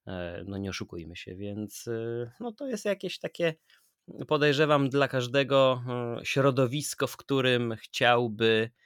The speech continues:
sam się znaleźć, ale film będzie chociaż namiastką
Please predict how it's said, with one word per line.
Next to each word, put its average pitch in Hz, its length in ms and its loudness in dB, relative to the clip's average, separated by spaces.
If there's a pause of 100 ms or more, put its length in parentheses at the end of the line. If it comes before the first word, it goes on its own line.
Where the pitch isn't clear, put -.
(140)
sam 131 300 4
się 131 160 -2
znaleźć, 117 540 -2
ale 110 140 -2
film 110 320 -2
będzie 101 200 -2
chociaż 101 300 -10
namiastką 101 640 -4